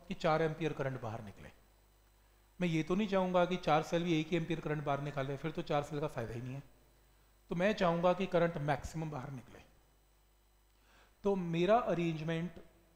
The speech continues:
ऐसा होना चाहिए कि करंट हमेशा maximum बाहर निकले,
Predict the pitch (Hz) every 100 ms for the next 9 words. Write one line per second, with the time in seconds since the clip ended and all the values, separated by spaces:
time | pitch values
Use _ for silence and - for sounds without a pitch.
0 | - 165 156 208 165 175 165 160 127 123
1 | 135 185 190 165 160 185 139 160 - -
2 | 180 - - _ _ _ 156 147 - 147
3 | 139 131 139 135 131